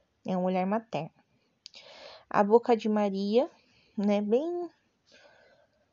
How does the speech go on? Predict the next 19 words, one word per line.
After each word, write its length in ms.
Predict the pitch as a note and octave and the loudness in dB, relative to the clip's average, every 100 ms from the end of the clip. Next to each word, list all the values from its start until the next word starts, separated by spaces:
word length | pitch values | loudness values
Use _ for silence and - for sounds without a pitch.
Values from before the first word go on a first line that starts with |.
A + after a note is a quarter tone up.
| _ _ - - - - | _ _ -20 -18 -18 -6
é, 500 | A#3+ A3+ A3+ A3+ G#3+ | -2 2 2 2 -2
suavemente 840 | - C4+ C#4+ C#4 B3 A3 G3+ - | 0 0 0 0 0 2 -2 -6
fechada, 760 | - F#3+ - - F3 E3+ G3 A3+ | -6 -6 -6 -6 -4 -2 0 0
né, 180 | F#3+ G3 | 0 -6
que 180 | - | -12
quer 160 | - A3 | -4 -4
dizer 260 | G#3 G#3 G#3 | -2 -4 -2
que 120 | G#3+ | 0
ela 140 | A3 | 0
guarda 800 | A3+ G3 F3+ F#3+ G3 E3+ E3 - | 0 2 2 2 0 -2 -2 -2
o 80 | F#3 | -8
silêncio, 880 | - - A#3+ A3 G3 G#3+ - - E3+ | -10 -4 0 2 0 -4 -8 -12 -8
né, 320 | F3 F#3+ - _ _ _ _ _ - - - - - | -4 -4 -4 _ _ _ _ _ -20 -20 -20 -20 -14
e 120 | - G#3 | -8 -6
se 160 | A3+ | -6
comunica 600 | - A3+ A3 G#3+ G#3+ A3 | 0 0 2 -2 -2 -2
mais 520 | G#3+ F#3+ F#3 G3 - - | 0 0 -2 -4 -8 -4
pelo 320 | G#3 G3+ G#3 | -2 2 2
olhar. 420 | A3+ F#3 F#3 | 2 0 -2